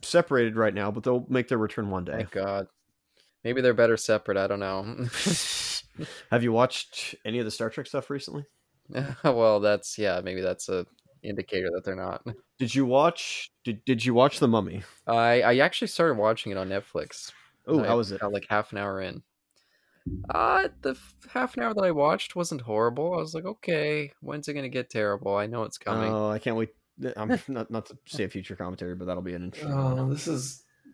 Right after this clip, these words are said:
Speaker 1: Uh, uh,
Speaker 3: not cool. I forgot, like, the whole Matrix thing.
Speaker 1: Okay, so
Speaker 2: Matrix of leadership.
Speaker 1: let's,
Speaker 2: Here we
Speaker 1: uh,
Speaker 2: go.
Speaker 1: okay, okay, okay. So they mentioned this, that The Fallen was one of the primes. Now, if I recall,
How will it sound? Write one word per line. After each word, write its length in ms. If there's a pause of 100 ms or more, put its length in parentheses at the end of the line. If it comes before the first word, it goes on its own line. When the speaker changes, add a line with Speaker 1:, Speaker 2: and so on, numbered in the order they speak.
(160)
Speaker 1:
Uh, 180 (100)
uh, 260 (300)
Speaker 3:
not 340
cool. 640
I 60
forgot, 520
like, 200
the 80
whole 180
Matrix 480
thing. 380 (580)
Speaker 1:
Okay, 440 (440)
so 460
Speaker 2:
Matrix 360
of 60
leadership. 500 (220)
Speaker 1:
let's, 300
Speaker 2:
Here 80
we 60
Speaker 1:
uh, 100
Speaker 2:
go. 60
Speaker 1:
okay, 320
okay, 160
okay. 160 (1040)
So 320
they 80
mentioned 360
this, 240
that 320
The 80
Fallen 480
was 260
one 140
of 80
the 60
primes. 500
Now, 220
if 100
I 60
recall, 680